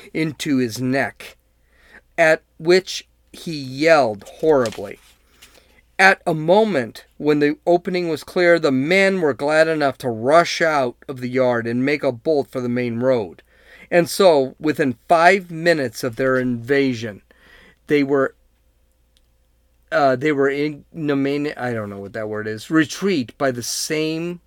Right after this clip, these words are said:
way they had come, with a flock of geese hissing after them and pecking at their calves all the way.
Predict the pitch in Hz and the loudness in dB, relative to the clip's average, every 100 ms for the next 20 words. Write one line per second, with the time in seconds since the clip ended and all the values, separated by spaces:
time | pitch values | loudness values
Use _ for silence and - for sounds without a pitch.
0 | - 139 151 127 120 117 127 120 123 113 | -10 -2 0 2 -2 -2 -4 -4 -8 -10
1 | - 120 95 - _ - _ 147 135 - | -8 -8 -10 -16 _ -20 _ -4 -4 0
2 | 160 160 190 - 180 165 123 - - 196 | 0 0 -2 -6 -10 -8 -10 -8 -2 -2
3 | - 208 175 165 160 143 147 135 117 - | -2 0 2 2 -2 -4 -2 -4 -6 -6
4 | - 208 170 123 113 110 127 113 160 156 | -4 -4 -4 -8 -8 -10 -10 -8 -4 -4
5 | 117 110 - - 131 135 127 120 113 117 | -4 -6 -12 -12 -6 -4 -2 -4 -8 -10
6 | 113 104 - | -8 -8 -12